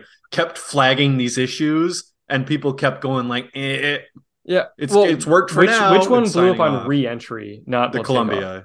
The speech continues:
Speaker 2: Columbia. So
Speaker 1: two thousand four.
Speaker 2: Columbia, like, I was, like, it popped up in a story that I was reading,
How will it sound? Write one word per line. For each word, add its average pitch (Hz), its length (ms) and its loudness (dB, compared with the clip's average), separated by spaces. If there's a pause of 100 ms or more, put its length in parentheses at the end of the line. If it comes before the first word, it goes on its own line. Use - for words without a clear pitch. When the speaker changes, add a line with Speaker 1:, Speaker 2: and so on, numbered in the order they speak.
Speaker 2:
Columbia. 127 340 0
So 107 80 0
Speaker 1:
two 117 80 -2
thousand 160 300 4
four. - 100 -10
Speaker 2:
Columbia, 160 800 0 (400)
like, 151 160 -4
I 147 60 2
was, 135 200 -2 (220)
like, 131 200 -4
it 120 200 -8
popped 139 280 -6
up 123 280 0 (260)
in 131 100 -6
a 117 80 -6
story 123 360 -2
that 113 100 -2
I 110 60 0
was 104 140 -10
reading, 110 400 -10